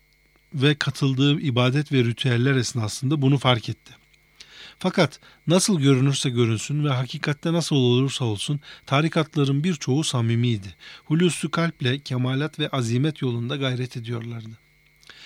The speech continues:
Ziya Baba erenler Erdebil pazarına azimet eyledi ve epeyce kandil yapıp sattı. Pazarda bir gün Kadiri mürşidi olan Hoca Aziz ile tanıştı. Kendisini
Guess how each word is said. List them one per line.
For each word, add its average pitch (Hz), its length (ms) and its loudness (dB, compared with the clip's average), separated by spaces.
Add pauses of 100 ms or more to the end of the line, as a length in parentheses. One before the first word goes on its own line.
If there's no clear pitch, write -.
(260)
Ziya 208 320 4
Baba 147 220 8
erenler 131 420 4 (100)
Erdebil 143 460 4
pazarına 120 520 0
azimet 113 560 -4
eyledi 107 440 -4 (320)
ve 147 120 4
epeyce 160 540 2
kandil 135 380 2
yapıp 135 280 0
sattı. - 460 -6 (340)
Pazarda 185 480 2
bir 202 100 0
gün 160 200 -2
Kadiri 147 500 0
mürşidi 127 400 -2
olan 123 300 0 (240)
Hoca 151 360 2
Aziz 131 400 0
ile 113 260 -2 (140)
tanıştı. 110 500 -6 (520)
Kendisini 175 640 -2